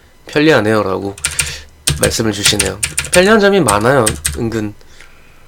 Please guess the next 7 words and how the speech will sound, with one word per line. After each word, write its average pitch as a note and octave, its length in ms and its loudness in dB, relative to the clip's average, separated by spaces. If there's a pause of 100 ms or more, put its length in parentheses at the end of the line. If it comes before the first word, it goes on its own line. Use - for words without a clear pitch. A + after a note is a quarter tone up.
(2000)
함수로 F#3+ 480 4
들어갈 A#2 280 6
때 G#2+ 80 0
단축키. - 580 -4 (680)
아, A2 220 -6
프린트에프도 G#3 720 4
들어가지냐고요? A2 840 2